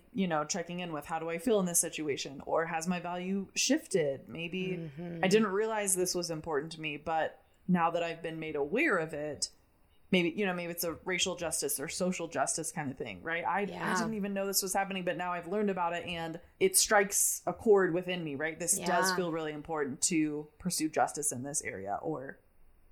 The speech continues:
Speaker 1: something like that. So
Speaker 2: Yeah.
Speaker 1: for me, this process of trying to figure out and preserve your authenticity is really tied to an ongoing commitment to just be curious about yourself.
Speaker 2: Oh, I love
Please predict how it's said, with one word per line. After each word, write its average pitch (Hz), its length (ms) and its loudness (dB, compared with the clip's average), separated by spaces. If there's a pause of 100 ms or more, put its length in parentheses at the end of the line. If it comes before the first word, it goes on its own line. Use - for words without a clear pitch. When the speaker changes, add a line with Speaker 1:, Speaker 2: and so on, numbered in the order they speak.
(340)
Speaker 1:
something 151 300 2
like - 180 -12
that. - 220 -6 (160)
So 170 360 4
Speaker 2:
Yeah. 175 440 -6 (840)
Speaker 1:
for 208 180 10
me, 202 580 2 (500)
this 185 240 8
process 190 420 2
of 175 100 -2
trying 175 220 -2
to 170 100 -4
figure 175 280 2
out 160 180 6
and 156 160 -4
preserve 170 480 -2
your 156 160 0
authenticity 156 840 0
is 151 140 -4
really 160 420 -4
tied 143 420 -2
to 143 420 -2 (920)
an 160 120 4
ongoing 180 760 4
commitment 156 680 -6
to 160 280 2
just 160 200 -4
be 185 120 -4
curious 143 520 4
about - 240 -2
yourself. - 480 -4 (720)
Speaker 2:
Oh, 214 120 -10
I 220 120 -4
love 226 300 -8